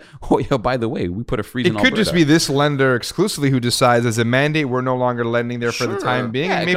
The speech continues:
Speaker 1: could also
Speaker 2: other
Speaker 1: be their
Speaker 2: lenders might pick
Speaker 1: exposure.
Speaker 2: up the slack and say, "Hey, we're,
Speaker 1: Yeah.
Speaker 2: we're good to go,
Speaker 3: Well,
Speaker 2: no problem."
Speaker 3: look, the
Speaker 2: So I don't
Speaker 3: email,
Speaker 2: wanna be
Speaker 3: the,
Speaker 2: dis-,
Speaker 3: the,
Speaker 2: completely
Speaker 3: the,
Speaker 2: discouraging
Speaker 3: the
Speaker 2: here.
Speaker 3: email clearly said temporarily.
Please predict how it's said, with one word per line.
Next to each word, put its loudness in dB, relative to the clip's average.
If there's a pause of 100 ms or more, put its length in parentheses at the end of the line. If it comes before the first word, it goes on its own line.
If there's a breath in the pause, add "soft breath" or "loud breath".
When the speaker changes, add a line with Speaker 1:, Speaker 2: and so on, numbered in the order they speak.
Speaker 1:
could -6
also 2
Speaker 2:
other 4
Speaker 1:
be 4
their 4
Speaker 2:
lenders -2
might -2
pick 4
Speaker 1:
exposure. 0
Speaker 2:
up -2
the -2
slack -2
and -8
say, -4
"Hey, 0
we're, 2
Speaker 1:
Yeah. -2
Speaker 2:
we're 4
good -4
to -14
go, 0
Speaker 3:
Well, 6
Speaker 2:
no -2
problem." 0
Speaker 3:
look, 0
the -14
Speaker 2:
So 0
I 6
don't 4
Speaker 3:
email, 6
Speaker 2:
wanna 6
be 4
Speaker 3:
the, 4
Speaker 2:
dis-, -2
Speaker 3:
the, -2
Speaker 2:
completely 2
Speaker 3:
the, 0
Speaker 2:
discouraging -2
Speaker 3:
the 2
Speaker 2:
here. 0
Speaker 3:
email 0
clearly -4
said -4
temporarily. -8